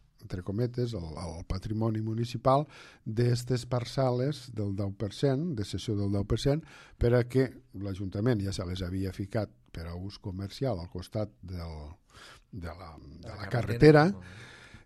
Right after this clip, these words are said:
Speaker 1: i, i que a partir d'aquí, pues, bueno, els hi permetia, en el cas de la parcel·la, mm, més allunyada del poble, que és allí més o menys, eh, pretenen ficar, o diuen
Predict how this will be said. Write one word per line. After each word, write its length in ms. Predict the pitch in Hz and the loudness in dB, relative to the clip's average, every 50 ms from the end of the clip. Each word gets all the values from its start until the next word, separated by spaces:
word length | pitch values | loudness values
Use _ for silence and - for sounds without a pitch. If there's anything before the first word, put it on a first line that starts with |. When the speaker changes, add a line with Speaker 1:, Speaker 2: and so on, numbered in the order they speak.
| - - - | -8 4 8
Speaker 1:
i, 300 | 170 175 170 - - 160 | 8 8 8 6 4 2
i 40 | - - | 2 4
que 140 | 143 143 123 | 4 4 4
a 60 | 107 | 4
partir 320 | - 123 120 117 - 131 131 | 2 2 0 2 4 6 6
d'aquí, 360 | 123 127 127 117 127 135 151 | 6 6 4 4 4 2 2
pues, 240 | 151 - 165 147 127 127 | 2 4 2 0 2 2
bueno, 180 | 127 120 123 135 | 2 2 4 2
els 80 | 123 117 | 2 2
hi 60 | 117 110 | 0 0
permetia, 460 | - 120 107 113 110 110 143 139 131 | 0 0 2 2 -2 0 2 2 2
en 100 | 113 107 | 2 2
el 100 | 101 98 - | -2 -2 0
cas 320 | 120 117 117 117 110 110 110 107 | 0 0 2 0 -2 -4 -8 -6
de 160 | 123 120 117 117 117 | -6 -4 -4 -4 -4
la 140 | 117 110 110 | -4 -4 -4
parcel·la, 720 | - 113 107 - - 123 117 117 117 117 117 117 117 117 | -6 -6 -8 -2 0 2 4 4 4 4 4 4 4 4
mm, 640 | 113 110 107 107 104 101 98 101 104 104 98 95 98 101 110 | 4 2 2 0 0 0 0 0 0 -2 -2 -4 -2 0 0
més 160 | 113 107 117 | 0 2 2
allunyada 480 | 113 107 110 110 110 113 110 110 110 107 | 0 0 0 0 -2 0 0 0 0 -2
del 120 | 110 107 104 | -2 -4 -4
poble, 300 | - 139 131 107 98 98 | -4 -4 -2 -2 -6 -6
que 140 | - 101 95 | -6 -8 -8
és 80 | 90 95 | -6 -6
allí 220 | 98 95 101 104 104 | -6 -4 -4 -4 -4
més 340 | 104 104 101 104 107 101 107 | -4 -4 -4 -4 -4 -4 -4
o 60 | 107 | -2
menys, 880 | 104 104 107 107 104 107 107 110 110 110 104 98 - - - - - | -2 0 0 0 0 -2 0 0 0 0 -2 -4 -8 -12 -14 -14 -12
eh, 320 | - 95 95 95 95 95 98 - | -8 -6 -4 -4 -2 -2 -4 -4
pretenen 560 | - - 110 104 - 113 107 110 110 107 107 104 | -2 -4 -4 -2 -2 -2 -2 -2 -2 -4 -4 -6
ficar, 440 | - - 107 - - 113 110 113 110 | -6 -8 -10 -6 -4 -4 -2 -2 -2
o 160 | 104 98 101 104 | -2 -4 -6 -4
diuen 380 | 104 127 135 139 139 107 92 | 0 2 4 4 4 2 0